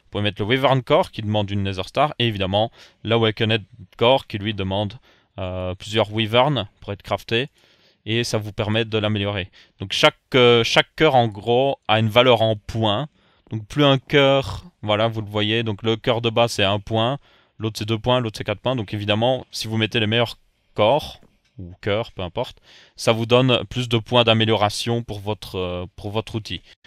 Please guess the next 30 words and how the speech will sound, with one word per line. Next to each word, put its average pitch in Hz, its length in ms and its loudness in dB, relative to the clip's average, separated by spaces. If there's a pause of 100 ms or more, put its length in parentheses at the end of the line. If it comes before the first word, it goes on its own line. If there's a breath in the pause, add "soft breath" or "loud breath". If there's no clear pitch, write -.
(140 soft breath)
Vous 113 80 -20
pouvez 123 120 6
en 131 60 8
mettre 135 180 2
six - 320 -2
maximum 131 560 0
de 123 80 -2
corps, 110 480 -2 (400)
donc, 151 460 2
euh, 113 440 4
bah, 107 200 0
évidemment 107 420 2
vous 120 160 0
voulez 110 240 0
mettre 117 240 2
les 117 60 4
meilleurs 113 340 2
corps. - 280 -14 (340 soft breath)
Mais 139 100 4
bon, 110 220 4
là 135 140 8
je - 100 0
pourrais 127 340 4
déjà 120 300 2
moi 113 260 2 (160)
prendre 104 260 -2
quelques 98 220 -8
Wyverns 104 680 -2
par 87 180 -4
exemple, 98 420 -6